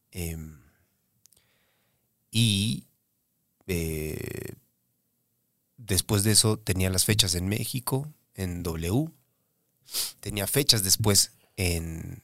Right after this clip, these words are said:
Los Ángeles, eh, que no era Los Ángeles tal cual, tenía fechas en Oxnard y en Ontario. Posterior a eso yo tenía que regresar a Guadalajara para hacer las dos fechas que tenía en un mismo día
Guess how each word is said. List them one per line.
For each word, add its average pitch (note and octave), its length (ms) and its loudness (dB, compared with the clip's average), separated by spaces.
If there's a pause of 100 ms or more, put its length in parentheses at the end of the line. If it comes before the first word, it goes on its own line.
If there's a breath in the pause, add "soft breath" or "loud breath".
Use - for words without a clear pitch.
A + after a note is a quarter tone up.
Los - 180 4
Ángeles, C3+ 640 2 (1120 soft breath)
eh, F#2 400 -4
que A2+ 120 0
no C3+ 140 -2
era D#3+ 80 -6
Los A#2+ 220 2
Ángeles A2 240 0
tal F2+ 120 0
cual, A2+ 160 0
tenía G#2+ 240 0
fechas A#2+ 520 2
en F2+ 480 0
Oxnard D3+ 580 6 (160)
y G2+ 220 0
en F2 100 0
Ontario. G#2+ 600 2 (640)
Posterior A2+ 440 0
a A#2+ 60 4
eso C3 180 4
yo B2 120 0
tenía A2+ 240 0
que - 100 0
regresar G#2 540 2
a - 20 6
Guadalajara A2+ 840 0 (1300)
para G2 160 4
hacer G#2 380 2
las F#2 340 -6
dos C#3+ 240 6
fechas E3 320 2
que C3 100 0
tenía A#2 280 2
en A2 120 2
un F3 160 2
mismo C#3 320 2
día C3+ 540 0